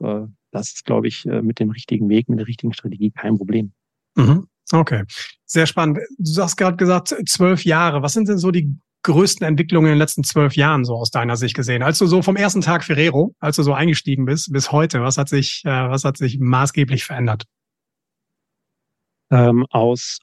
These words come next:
Speaker 1: Außendienstsicht, als Außendienstmitarbeiter,
Speaker 2: Mhm.
Speaker 1: würd ich sagen, gar nicht so viel. Ich glaube, das ist relativ, äh, ähnlich gewesen.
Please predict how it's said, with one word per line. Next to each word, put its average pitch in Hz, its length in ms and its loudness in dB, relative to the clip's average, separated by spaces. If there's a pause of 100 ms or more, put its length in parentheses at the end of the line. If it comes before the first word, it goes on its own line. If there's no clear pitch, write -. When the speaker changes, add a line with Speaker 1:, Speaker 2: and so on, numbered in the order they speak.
Speaker 1:
Außendienstsicht, 170 1040 0
als 113 220 -10
Außendienstmitarbeiter, 131 960 -2
Speaker 2:
Mhm. 143 60 6
Speaker 1:
würd 160 140 2
ich 147 100 -6
sagen, 120 280 0
gar 113 160 -2
nicht 113 200 -4
so 127 140 -2
viel. 175 240 -4
Ich 247 80 -8 (440)
glaube, 120 240 0
das 123 200 -4
ist 151 160 -10
relativ, 127 580 -2
äh, 123 340 -4
ähnlich 147 360 0
gewesen. 156 580 0